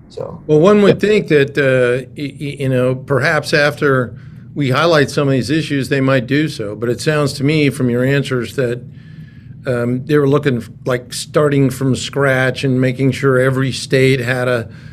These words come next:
Speaker 2: a piece, and, and that's not what you're suggesting.
Speaker 1: Uh-uh.
Speaker 2: Um, it, it's capitalize on what's there, um,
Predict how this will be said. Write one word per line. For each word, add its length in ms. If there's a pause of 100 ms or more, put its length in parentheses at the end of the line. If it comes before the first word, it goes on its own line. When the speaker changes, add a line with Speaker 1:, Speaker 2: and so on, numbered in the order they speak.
(320)
Speaker 2:
a 100
piece, 600
and, 180
and 240
that's 240
not 220
what 180
you're 140
suggesting. 880 (220)
Speaker 1:
Uh-uh. 640
Speaker 2:
Um, 300
it, 240
it's 300
capitalize 640
on 260
what's 220
there, 680 (380)
um, 640